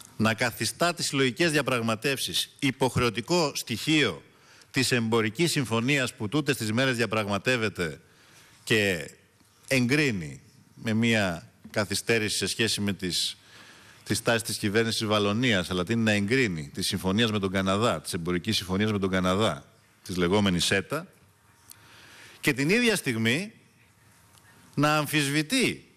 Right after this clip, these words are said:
αυτό το ευρωπαϊκό κεκτημένο, τις συλλογικές διαπραγματεύσεις,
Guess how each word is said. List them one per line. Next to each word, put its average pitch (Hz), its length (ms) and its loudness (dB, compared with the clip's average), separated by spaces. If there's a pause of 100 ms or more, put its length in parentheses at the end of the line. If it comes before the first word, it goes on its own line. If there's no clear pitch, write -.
(540)
αυτό 127 300 0
το 123 100 0
ευρωπαϊκό 110 520 2
κεκτημένο, 110 640 -2
τις 151 100 -8
συλλογικές 107 400 0
διαπραγματεύσεις, 101 960 -2